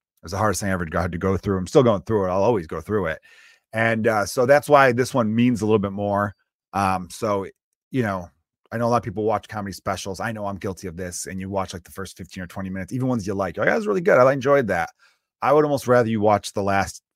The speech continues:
fifteen to ten minutes, um, if you had to choose. I mean, watch the whole thing. You don't have to watch it in one go. Watch a little at a time, right? I know we're all busy people. All right, so that's the last thing I'm gonna say about that. I hope, uh, I hope you check it out. It's, uh, punch up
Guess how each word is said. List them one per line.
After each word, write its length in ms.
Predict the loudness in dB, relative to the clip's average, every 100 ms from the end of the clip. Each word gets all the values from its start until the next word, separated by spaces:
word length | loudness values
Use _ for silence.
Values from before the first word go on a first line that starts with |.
| -10
fifteen 320 | -8 -8 -12
to 40 |
ten 220 | -10 -10
minutes, 400 | -10 -12 -12 -14 -14 _ _ _ _ _
um, 500 | -8 -6 -6 -10 -14 -20 _ _ _
if 120 | -18 -10
you 60 |
had 160 | -6 -6
to 60 | -8
choose. 460 | -10 -10 -12 -12
I 40 | -8
mean, 140 | -2
watch 240 | -2 -2
the 100 | -6
whole 180 | -4 -4
thing. 420 | -6 -8 -8 -10 -16 -8
You 60 |
don't 60 | -4
have 80 | -2
to 80 | 4
watch 240 | 4 2
it 40 |
in 100 | -2
one 240 | 2 2 2
go. 420 | 6 6 6 0 _ _ 2
Watch 180 | 2 4
a 60 |
little 200 | 2 2
at 60 | 2
a 80 | 0
time, 480 | 2 4 4 4 4
right? 160 | 4
I 120 | 4
know 120 | 2 0
we're 200 | 2 4
all 100 | 4
busy 380 | 2 -2 -2
people. 380 | -6 -6 -8 -10 _ -12 -2
All 80 | 0
right, 100 | 4
so 80 | 6
that's 160 | 6
the 60 | 8
last 180 | 6 6
thing 80 |
I'm 40 | -2
gonna 80 | 0
say 120 | 2
about 280 | 4 2 0
that. 220 | -2 -2
I 120 | -4
hope, 280 | 0 0 2
uh, 140 | 0
I 60 | 0
hope 140 | -6
you 60 | -8
check 260 | -4 -4 -4
it 100 | -2
out. 240 | -2 -4 _ _ _ _ -14
It's, 160 | -10
uh, 160 | -8 -8 -8
punch 260 | -8 -4
up 160 | -4